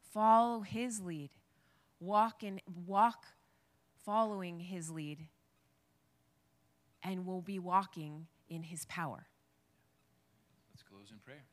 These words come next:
Speaker 2: Heavenly Father, we just ask simply right now that your Holy Spirit would bring a fresh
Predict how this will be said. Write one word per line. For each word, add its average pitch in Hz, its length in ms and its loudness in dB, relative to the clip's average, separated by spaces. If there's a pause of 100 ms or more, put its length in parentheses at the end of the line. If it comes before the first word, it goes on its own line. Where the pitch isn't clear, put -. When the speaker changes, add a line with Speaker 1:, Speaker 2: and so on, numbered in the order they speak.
(1200)
Speaker 2:
Heavenly 120 240 -2
Father, 117 400 8
we 117 160 4
just 117 240 0
ask 101 240 -2
simply 110 300 -4
right 107 260 4
now 101 240 -2 (340)
that 101 60 -8
your 113 220 2
Holy 135 320 0
Spirit 98 680 0
would 98 240 -4
bring 110 200 -2
a 95 100 -2
fresh - 600 -2